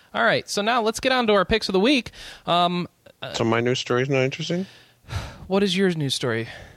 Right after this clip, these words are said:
Speaker 2: We posted in the, um, in the Skype.
Speaker 1: What are you talking about?
Speaker 2: Okay, so, uh,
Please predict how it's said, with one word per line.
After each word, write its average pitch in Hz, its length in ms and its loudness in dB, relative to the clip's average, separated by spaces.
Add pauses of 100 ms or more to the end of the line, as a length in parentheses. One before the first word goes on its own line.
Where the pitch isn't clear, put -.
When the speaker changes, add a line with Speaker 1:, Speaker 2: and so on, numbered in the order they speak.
(340)
Speaker 2:
We 147 100 -2
posted - 540 -2
in 98 140 2
the, 110 280 2 (200)
um, 107 340 -2 (880)
in 104 80 0
the 107 60 0
Skype. - 280 0 (960)
Speaker 1:
What 147 120 -8
are - 20 -4
you 180 80 -4
talking 151 220 -6
about? 117 140 -8 (1200)
Speaker 2:
Okay, 120 260 0
so, 107 580 2 (220)
uh, - 520 -4